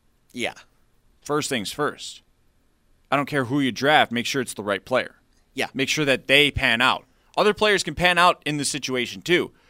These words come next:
Speaker 2: Just make sure your guy pans out.
Speaker 1: Yeah.
Speaker 2: That's the biggest thing.
Speaker 1: I mean, they coulda went Bobby Brink too.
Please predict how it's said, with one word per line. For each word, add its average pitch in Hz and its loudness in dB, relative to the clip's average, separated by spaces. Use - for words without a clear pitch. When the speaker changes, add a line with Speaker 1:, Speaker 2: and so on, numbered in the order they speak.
Speaker 2:
Just 127 -12
make 165 -2
sure 160 -4
your 139 -2
guy 135 4
pans 113 -2
out. 90 -6
Speaker 1:
Yeah. 123 -8
Speaker 2:
That's 156 -4
the 160 -6
biggest 139 -2
thing. - -6
Speaker 1:
I 143 -8
mean, 165 -4
they 160 0
coulda 165 -2
went 139 -4
Bobby 110 -4
Brink 107 -14
too. 92 -14